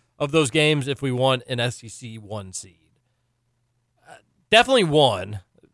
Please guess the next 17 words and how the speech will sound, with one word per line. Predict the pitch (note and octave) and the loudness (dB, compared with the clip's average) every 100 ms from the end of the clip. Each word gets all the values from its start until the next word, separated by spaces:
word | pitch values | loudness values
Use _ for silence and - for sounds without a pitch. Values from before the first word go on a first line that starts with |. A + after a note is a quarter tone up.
| _ | _
If, | D#3+ C#3 D#3+ | -6 -4 -4
if | - | -2
they | F#3 | 2
go | G3+ F#3 | 4 4
three | E3 F3 E3 | 4 2 4
and | D3 | 4
oh | C#3+ C3 | 4 4
in | A#2+ | 2
that, | A2+ A2 - | 0 -2 -2
that's | A#2+ - | -4 -4
gonna | - A#2+ G#2+ F#2 _ _ _ _ _ | -4 -4 -4 -12 _ _ _ _ _
be | C#3 A#2+ A2+ G#2+ | -2 -2 -4 -6
not | B2+ B2 A#2+ - _ | 0 2 0 -4 _
great | C#3+ C3 B2 A#2+ | -4 -2 -2 -6
for | C3 | -10
U | B2 A#2+ | -10 -8
K's. | - B2+ A2+ A2 G2+ | -2 0 0 -2 -6